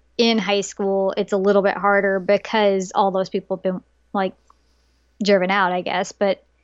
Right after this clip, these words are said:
I don't know. I mean, I, I really don't know. And I think it's an interesting question, 'cause I legitimately never studied. And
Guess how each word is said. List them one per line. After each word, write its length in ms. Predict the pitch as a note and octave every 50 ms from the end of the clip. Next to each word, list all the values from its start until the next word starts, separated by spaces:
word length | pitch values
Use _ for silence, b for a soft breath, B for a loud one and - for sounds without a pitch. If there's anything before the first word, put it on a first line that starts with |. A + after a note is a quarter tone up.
| _ _ _ _ _ _ _ _ _ _ _ _ _ _ _ _ _ _ _ _ - - -
I 80 | - C#4+
don't 200 | E4 G4 A4+ A4
know. 80 | D4+
I 160 | G#3+ G#3 G3+ G3+
mean, 160 | G#3+ A3 G#3+
I, 100 | G#3+ A3 A3
I 140 | A3 A3+ A3+
really 400 | A3 G#3+ A#3 C4+ C#4+ D4+ D4 C4+
don't 220 | A#3+ B3+ B3 A#3+
know. 200 | A#3+ C#4 C#4+ B3
And 140 | A3 G#3+ G#3
I 80 | A3 A3
think 180 | - C4 B3 B3
it's 160 | A#3 - -
an 80 | G#3+
interesting 400 | A3 A3+ A3+ - A#3 - - G#3
question, 380 | F#3+ - A#3 B3+ - - G3+ F3
'cause 220 | E3+ - G#3+ G3+ F#3+
I 200 | - G3+ G#3+ B3
legitimately 640 | A#3+ A#3+ C4 C4 A3+ - A3 G3 G#3 G#3 A3+ A3+ A3+
never 380 | A3+ A3+ G#3+ G3 F3+ F3+ F#3 G3+
studied. 560 | G3+ - - - A#3+ C4 B3+ A#3+ F#3 F3+ - - -
And 420 | - G#3+ G#3+ G#3 G#3 G#3 G#3+ -